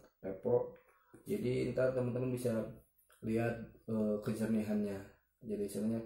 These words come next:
eh, "Dapat berapa channel, temen, eh, Kak?" katanya. Untuk channelnya itu tergantung daerah ya, teman-teman. Kalau di, apa namanya, di antena wahab yang, eh, teman-teman pakai, misalnya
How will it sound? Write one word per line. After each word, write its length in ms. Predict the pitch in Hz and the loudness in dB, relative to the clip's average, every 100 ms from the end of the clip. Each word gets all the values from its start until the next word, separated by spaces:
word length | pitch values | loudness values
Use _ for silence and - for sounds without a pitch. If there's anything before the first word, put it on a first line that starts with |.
| - - _ - | -8 -20 _ -4
eh, 200 | 113 113 | 0 2
"Dapat 320 | 113 123 131 127 | 2 2 0 4
berapa 240 | 123 123 127 | 4 4 2
channel, 260 | 139 135 | 0 0
temen, 320 | 131 135 131 | 2 0 0
eh, 480 | 123 120 117 117 117 117 - | 0 0 0 -2 -2 -4 -4
Kak?" 320 | 131 - 113 | -2 -2 -4
katanya. 240 | 104 101 107 - - - - | -6 -8 -10 -18 -20 -20 -12
Untuk 400 | 117 117 107 - | -6 -4 -4 -6
channelnya 720 | 127 117 110 110 120 147 151 147 | -4 0 0 0 0 -2 -2 -4
itu 160 | 147 - | -6 -4
tergantung 640 | 131 120 117 117 110 123 123 | 0 0 0 -2 -2 0 2
daerah 260 | 113 117 113 | 0 -2 -2
ya, 80 | 107 | -4
teman-teman. 560 | 208 202 - - - - _ _ _ - | -4 -6 -4 -2 -4 -6 _ _ _ -4
Kalau 400 | 110 110 110 107 | 0 4 4 2
di, 400 | 113 110 110 - - _ _ _ _ _ _ - | 0 0 0 -4 -12 _ _ _ _ _ _ -10
apa 160 | 123 113 | -4 -2
namanya, 320 | 123 131 123 - _ _ _ _ _ - | -2 -2 -6 -14 _ _ _ _ _ -16
di 160 | 113 - | -6 -2
antena 400 | 110 110 113 110 | -2 0 0 0
wahab 340 | 101 107 110 107 | 0 0 0 0
yang, 220 | 110 107 104 | 0 0 0
eh, 340 | - - 110 - | -4 -6 -4 0
teman-teman 420 | 107 - 104 - | 0 0 -2 -2
pakai, 400 | - - 139 - - - _ - | -6 0 0 0 -6 -20 _ -12
misalnya 400 | 113 110 113 | -2 0 0